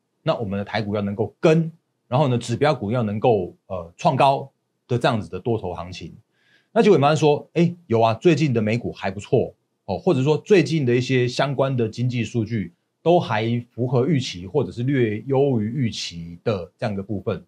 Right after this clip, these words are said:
那这件事情的话，我觉得就相当有趣了哦。这件事情有趣在哪里？就是说，我们的周报的这个里面的内容的话，其实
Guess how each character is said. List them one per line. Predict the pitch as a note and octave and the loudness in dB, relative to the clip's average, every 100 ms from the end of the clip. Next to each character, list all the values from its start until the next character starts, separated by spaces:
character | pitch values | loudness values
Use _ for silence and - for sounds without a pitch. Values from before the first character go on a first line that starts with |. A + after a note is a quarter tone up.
| _ _ _ _ - | _ _ _ _ 0
那 | G#3 - - _ _ | 0 0 -6 _ _
这 | B3+ G3+ - - | 0 0 0 0
件 | F#3+ C#3 | 2 2
事 | B2 F3 A#2 | -2 -2 -2
情 | - E2+ | -4 -10
的 | F#2 | -8
话， | - F2+ - | -4 -4 -6
我 | G2 | -10
觉 | G#2 | -8
得 | |
就 | A#2 | -8
相 | - G#2 | -8 -6
当 | G#2 | -6
有 | F#2+ - | -8 -10
趣 | - F2+ | -12 -12
了 | - | -14
哦。 | _ _ _ _ _ | _ _ _ _ _
这 | A#3+ | 2
件 | F#3 | 2
事 | G3+ C#3 | 2 -2
情 | - - | -4 -4
有 | B2 | -2
趣 | A2+ F#3+ | 0 0
在 | E3 C3 | 0 0
哪 | G#2+ G#2+ | 0 -2
里？ | F2 | -2
就 | |
是 | A2+ | -2
说， | F3 F3 _ _ _ _ - _ _ | -2 -4 _ _ _ _ -20 _ _
我 | B2+ | 2
们 | E3 | 4
的 | G3 D3 A2 G2 - _ _ _ | 4 4 4 -2 -10 _ _ _
周 | E3 | 0
报 | D#3 D#3+ | 4 2
的 | A2+ A2 | 2 -2
这 | |
个 | A2 | -2
里 | F#2 E2 | -4 -4
面 | A2 F#2+ | -4 -2
的 | |
内 | G#2 F#2 | -4 -8
容 | E2 - | -10 -16
的 | |
话， | F2 F2+ | -8 -8
其 | - F#2 | -8 -12
实 | F#2+ | -12